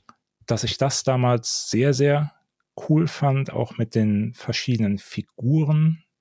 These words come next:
die man übernehmen konnte und ja eigentlich, ähm, gegeneinander arbeitet, je nachdem, mit welchen Figuren man gespielt hat. Das fand ich schon sehr, sehr,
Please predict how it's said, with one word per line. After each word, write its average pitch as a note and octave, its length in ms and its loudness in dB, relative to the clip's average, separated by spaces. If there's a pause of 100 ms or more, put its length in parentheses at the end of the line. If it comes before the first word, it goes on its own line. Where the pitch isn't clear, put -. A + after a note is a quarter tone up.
(240)
die B2+ 100 0
man A#2+ 360 0
übernehmen A#2+ 400 0
konnte A2+ 220 0
und A2+ 100 4
ja G#2 160 0
eigentlich, B2 520 -2
ähm, G#2+ 420 0 (340)
gegeneinander A#2+ 720 2
arbeitet, E2 640 -10 (360)
je G2+ 120 -2
nachdem, G2 320 -2
mit G2 160 -2
welchen G#2 240 -2
Figuren G#2+ 300 -2
man A2+ 160 2
gespielt A#2+ 400 -4
hat. G#2 140 -4
Das - 200 -2
fand C3+ 160 -4
ich B2+ 60 -6
schon C#3 180 -2
sehr, B2+ 180 2
sehr, B2 280 2